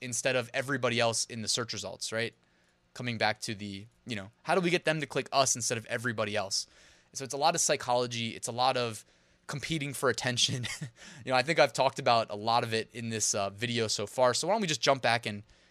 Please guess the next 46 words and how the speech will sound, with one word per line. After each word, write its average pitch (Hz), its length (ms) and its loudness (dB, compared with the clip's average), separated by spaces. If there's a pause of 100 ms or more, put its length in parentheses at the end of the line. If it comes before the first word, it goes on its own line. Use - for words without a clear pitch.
kinda 127 200 2
go 110 280 2
through 135 200 -4
the 120 60 -4
shop 113 300 2
one 113 160 -4
last 107 200 -4
time, 104 220 -4
see - 180 -6
if 107 120 -8
I, 104 220 0
so - 160 -4
you've 339 120 -6
got, 320 220 2
you've 403 100 -6
got 403 160 0
shops, - 400 2
uh, 107 280 0
sales 117 340 0
running. 117 240 -6
I 139 60 -8
see 185 160 -6
you've 160 120 -6
got 120 160 0
thirty 117 200 -2
percent 110 300 -4
off 110 280 -6 (920)
on 120 160 2
a 107 60 0
couple. 123 440 -2 (840)
Each 175 200 2
time 190 200 6
you 165 80 0
add 151 160 6
a 147 40 -4
new 147 120 -4
listing, 131 360 -2
you 113 60 -4
just 117 160 0
have 120 140 4
to 127 80 -4
remember 117 260 -4
to - 160 -8
go 117 180 0
back 117 260 0
in 127 300 -10